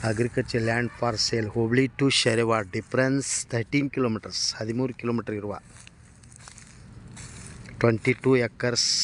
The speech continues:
for sale. Nearby ಹುಬ್ಳಿ to ಶೆರೆವಾಡ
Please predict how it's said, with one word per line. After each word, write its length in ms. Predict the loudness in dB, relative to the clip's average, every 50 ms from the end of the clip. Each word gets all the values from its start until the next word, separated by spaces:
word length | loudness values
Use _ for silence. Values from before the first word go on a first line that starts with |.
| -2 -2 -4 -6 -6 -8 -12 -8 -4
for 180 | -2 -2 0 0 -2 -4 -2 0
sale. 300 | 0 0 0 -2 -6 -10 -16 -20 -20 -20 -20 -20 -20 -20 -20 -20 -20 -20 -20 -20 -20 -20 -20 -20 -20 -20 -20 -20 -20 -20 -18 -18 -18 -18 -16 -16 -14 -12 -12 -12 -12 -14 -14 -14 -16 -16 -16 -8 -4 0 2
Nearby 420 | 2 4 2 2 2 2 2 2 0 -4 -8 -12 -10
ಹುಬ್ಳಿ 360 | -4 -2 -2 0 2 2 2 0 -2 -4 -4 -2
to 100 | 0 0 0 0 -2 -2
ಶೆರೆವಾಡ 580 | -2 0 0 0 0 0 0 0 0 0 -2